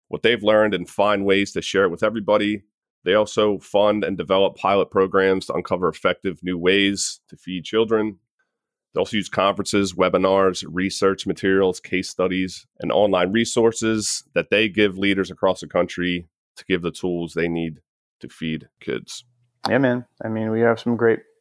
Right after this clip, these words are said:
Speaker 2: corporate sponsors as well. Like, Citibank has always been a huge sponsor of ours, which has been,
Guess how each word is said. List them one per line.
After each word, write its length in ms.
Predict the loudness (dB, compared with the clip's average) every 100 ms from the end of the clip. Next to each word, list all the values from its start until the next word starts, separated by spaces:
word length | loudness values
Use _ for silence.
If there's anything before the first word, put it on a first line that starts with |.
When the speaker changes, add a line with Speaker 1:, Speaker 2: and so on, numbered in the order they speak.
| _ -2
Speaker 2:
corporate 440 | 2 2 0 -2
sponsors 460 | 0 0 0 -4 -2
as 200 | -2 0
well. 280 | 2 2
Like, 140 | 0 -4
Citibank 520 | -2 0 0 0 0
has 140 | -2
always 200 | 0 0
been 160 | 0 -4
a 40 |
huge 520 | -6 -10 -2 0 0 -2
sponsor 480 | 0 0 0 -6
of 80 | -2
ours, 280 | 0 0 -2
which 120 | -14
has 100 | -20
been, 240 | -12 -10